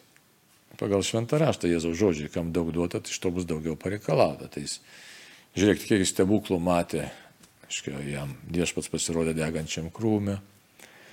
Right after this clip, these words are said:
e, paskui leido su faraonu, aiškiai, kalbėti ir, ir tiesiog stebuklus jo akyse daryti, leido išvesti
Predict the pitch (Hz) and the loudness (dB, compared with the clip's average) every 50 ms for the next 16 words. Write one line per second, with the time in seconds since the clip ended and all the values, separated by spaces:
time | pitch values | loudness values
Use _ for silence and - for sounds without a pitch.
0 | - - - - _ - - 85 80 78 73 - 85 80 - - - 92 85 82 | -20 -20 -20 -18 _ -6 -2 0 0 0 0 0 0 0 -2 0 0 2 2 2
1 | 80 76 71 - - - 90 85 90 87 87 82 80 85 80 - - - - - | 2 0 -4 -6 -6 -2 2 4 6 6 6 6 4 2 0 -2 -6 -16 -20 -20
2 | - - _ _ - - - - _ _ _ _ _ _ _ _ - - - 95 | -20 -20 _ _ -20 -20 -20 -20 _ _ _ _ _ _ _ _ -6 -4 -4 -2
3 | - 90 87 90 90 87 90 87 85 85 - - - - - - - - - - | 0 0 2 2 2 2 2 2 0 -2 -4 -8 -14 -20 -20 -18 -14 -12 -12 -8
4 | - - 78 78 78 - - - 78 73 76 92 101 98 92 - - 76 76 76 | -8 -6 -6 -6 -8 -8 -6 -6 -4 0 2 4 4 4 4 0 -2 -4 -4 -4
5 | 76 78 - 82 78 73 73 - - _ - - - - - - - - _ - | -6 -6 -8 -8 -8 -8 -10 -12 -16 _ -20 -20 -20 -20 -20 -20 -20 -20 _ -18
6 | - - - - 90 - - - - 90 92 120 120 - 127 104 - - 107 104 | -12 -6 -4 -2 -2 -2 2 4 4 6 8 6 6 6 6 4 6 6 6 4
7 | 101 - 107 92 - 107 104 92 95 92 95 98 95 90 - 87 85 87 82 82 | 4 4 2 2 4 2 2 4 4 4 4 4 4 2 0 0 2 2 2 2
8 | 78 87 82 - - 85 92 90 85 - - - 80 76 | 2 0 0 0 2 4 4 4 4 2 -2 -4 -6 -6